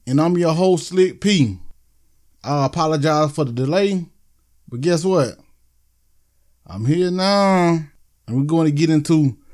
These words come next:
these soulful thoughts. I hope everyone's week has been splendid. We are approaching the end of the month, which means the end of Black History Month. But don't let the end of February stop you from continuing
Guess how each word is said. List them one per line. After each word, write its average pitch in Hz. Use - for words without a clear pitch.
these 104
soulful 104
thoughts. 123
I 143
hope 165
everyone's 170
week 185
has 135
been 135
splendid. 185
We 160
are 151
approaching 160
the 151
end 175
of 160
the 151
month, 190
which 139
means 190
the 104
end 165
of 147
Black 160
History 156
Month. 113
But 110
don't 165
let 180
the 156
end 180
of 160
February 180
stop 160
you 180
from 135
continuing 180